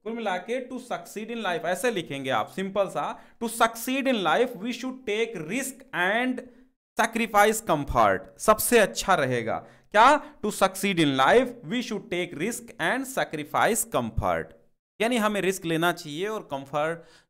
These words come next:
जो हमें आराम है वो छोड़ देना चाहिए।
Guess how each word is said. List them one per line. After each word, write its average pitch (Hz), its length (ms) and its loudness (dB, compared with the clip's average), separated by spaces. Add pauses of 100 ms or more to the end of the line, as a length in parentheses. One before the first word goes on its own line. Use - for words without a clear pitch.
जो 143 300 -4
हमें 127 240 -2
आराम 131 420 4
है 160 60 -6
वो 170 120 -8
छोड़ 170 320 -4
देना 85 260 -4
चाहिए। 85 500 -12